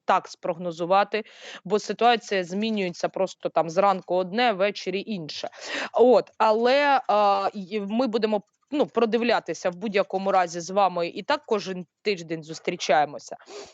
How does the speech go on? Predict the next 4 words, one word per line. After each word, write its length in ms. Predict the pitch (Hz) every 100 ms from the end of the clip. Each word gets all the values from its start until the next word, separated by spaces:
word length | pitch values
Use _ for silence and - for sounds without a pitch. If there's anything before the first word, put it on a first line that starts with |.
| _ 202
До 280 | 185 277 330
кінця 420 | - 233 - 190
тижня 600 | - 190 147 156 156 - - _
план, 520 | 208 202 254 269 277